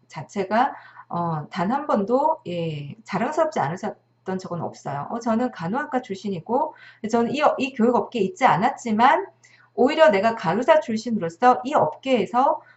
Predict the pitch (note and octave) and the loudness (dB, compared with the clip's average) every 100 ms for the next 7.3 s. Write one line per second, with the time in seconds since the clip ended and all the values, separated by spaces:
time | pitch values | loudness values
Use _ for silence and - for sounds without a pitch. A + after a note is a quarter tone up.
0 | _ G#3 B3 B3+ - A3 A3+ D4+ C#4 E3+ | _ -2 2 4 4 2 4 2 2 -2
1 | F#3+ - D#3+ D#3 D#3 B3 C#4+ E4 - _ | -6 -8 -10 -10 -6 -4 -2 -4 -14 _
2 | _ A#3+ C4+ A3+ - G#3+ B3+ - G3 G3+ | _ -4 -2 -4 -2 4 4 6 2 2
3 | - E3+ C4+ F#4 E4 C4 - E3 E3+ G3+ | 0 -2 0 4 4 4 -2 -6 -4 -2
4 | G3+ D#3+ F#3+ F#3+ G#3 E3+ E3 F#3 - G#3 | -4 -6 -12 -10 -8 -6 -6 -8 -4 4
5 | C#4+ - E3+ F3+ - C#3+ F3+ - - - | 6 6 0 -8 -8 -10 -10 -12 -16 -16
6 | - - - - - - - _ _ _ | -18 -18 -18 -20 -18 -18 -20 _ _ _
7 | E3+ D#3+ | -16 -16